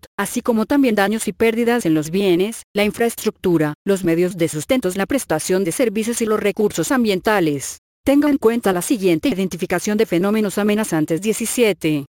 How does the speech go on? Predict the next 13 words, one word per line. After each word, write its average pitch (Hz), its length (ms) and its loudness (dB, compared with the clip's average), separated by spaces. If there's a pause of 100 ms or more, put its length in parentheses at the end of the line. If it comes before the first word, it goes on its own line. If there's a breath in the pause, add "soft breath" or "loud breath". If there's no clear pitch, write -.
(140)
Utilizando 226 640 0
insumos 165 400 0
como 208 240 0
el 220 80 2
Atlas 220 320 -2
del 196 100 0
Riesgo, 185 520 0 (120)
el 247 100 2
Plano 196 300 0
Esquema 185 340 0
de 175 100 2
Ordenamiento 175 640 0
Territorial 185 760 0